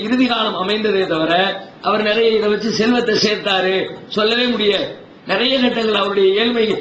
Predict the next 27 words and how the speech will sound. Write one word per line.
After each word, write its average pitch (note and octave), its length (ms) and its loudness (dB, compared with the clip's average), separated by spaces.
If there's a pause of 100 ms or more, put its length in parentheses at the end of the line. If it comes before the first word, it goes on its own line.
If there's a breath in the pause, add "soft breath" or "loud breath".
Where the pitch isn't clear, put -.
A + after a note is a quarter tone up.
(140)
எந்த F#3+ 220 -2
அளவிற்கு A#3 380 0
கடைசி A3 340 0
காலத்தில் G#3 320 -2
ஆகிவிட்டார் G3 420 0
என்றால், A3 320 -2 (380)
அவர் G3+ 220 0
இருக்கிற, A#3 360 0
குடியிருக்கிற A3+ 540 0
வீடு A#3+ 220 0
இருக்கிறது, F#3+ 400 0 (460)
அந்த F#3+ 180 -2
குடியிருக்கிற A#3+ 600 0
வீட்டை A#3+ 440 0
யாருமே A#3 380 0
வீடுனே B3+ 480 0
சொல்ல A3+ 260 0
முடியாது. G3+ 360 -2 (460 loud breath)
அப்படிப்பட்ட B3+ 680 -2
ஒரு A3 220 2
சின்னஞ்சிறிய B3+ 680 2
கூட்டிற்குள்ளே A#3 760 0 (420)
அவருடைய A#3 400 0
கடைசி A#3+ 380 0
காலம் G#3+ 320 -2
கழிந்து A3+ 300 -2
கொண்டிருந்தது. F#3 460 0